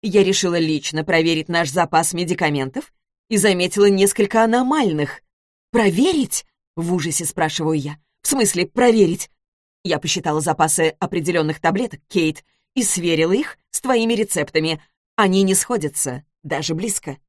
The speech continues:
«Ты была в клинике?» — запинаюсь я.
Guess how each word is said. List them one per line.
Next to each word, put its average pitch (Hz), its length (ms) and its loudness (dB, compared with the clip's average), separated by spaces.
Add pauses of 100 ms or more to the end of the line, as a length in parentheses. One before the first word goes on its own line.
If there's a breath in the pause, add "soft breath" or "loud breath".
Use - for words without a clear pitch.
(580)
«Ты 180 220 2
была 202 520 2
в - 180 -16
клинике?» — 269 760 2 (240 soft breath)
запинаюсь 190 580 0
я. 165 220 -2